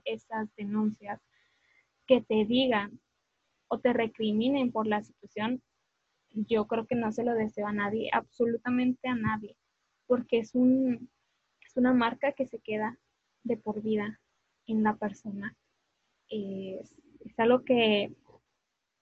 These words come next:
por más que uno avance, no se quita, se queda. Y, y te digo, la verdad, pues es algo que,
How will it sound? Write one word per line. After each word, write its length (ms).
por 140
más 220
que 100
uno 160
avance, 440
no 140
se 180
quita, 380
se 140
queda. 440
Y, 960
y 140
te 100
digo, 200
la 100
verdad, 380
pues 180
es 140
algo 220
que, 400